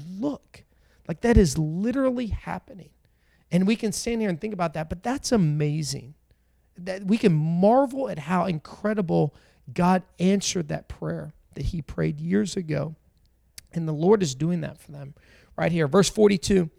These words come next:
<clears throat> Jesus asked them, "Have you anything to eat?" Which is a really funny question at this moment, but he does. "Have you anything to eat?" Verse forty-two says,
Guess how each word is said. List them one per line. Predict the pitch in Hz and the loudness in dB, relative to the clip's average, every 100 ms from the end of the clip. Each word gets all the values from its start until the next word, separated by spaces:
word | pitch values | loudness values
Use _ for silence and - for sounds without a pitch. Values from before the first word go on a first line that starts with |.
| _ _ _ _ _ _ | _ _ _ _ _ _
<clears throat> | 208 190 156 131 - _ _ _ _ - - 120 | -6 -4 -4 -8 -12 _ _ _ _ -10 -8 2
Jesus | 170 165 147 - | 4 6 2 0
asked | 151 170 - | 2 2 2
them, | 143 139 - | 0 -2 -2
"Have | 139 151 | 2 4
you | 156 156 | 6 6
anything | 170 170 160 147 | 6 4 4 2
to | 139 | 4
eat?" | 147 127 | 2 2
Which | 123 151 | 0 2
is | 135 | 4
a | |
really | 131 143 143 | 8 8 8
funny | - 135 135 131 | 6 4 6 4
question | - 135 120 - 120 170 | 6 6 6 0 -4 -2
at | 135 - | -2 2
this | 135 | 2
moment, | 127 117 120 | 4 0 2
but | 127 131 | 2 4
he | 131 | 4
does. | 117 120 - - _ _ | 0 -4 -10 -16 _ _
"Have | 135 | 0
you | 131 | 2
anything | 170 196 170 156 | 6 6 6 4
to | 139 | 2
eat?" | 127 120 | -2 2
Verse | 143 165 | 4 6
forty-two | 170 160 135 143 | 4 2 2 0
says, | 123 139 131 - | 0 0 0 -2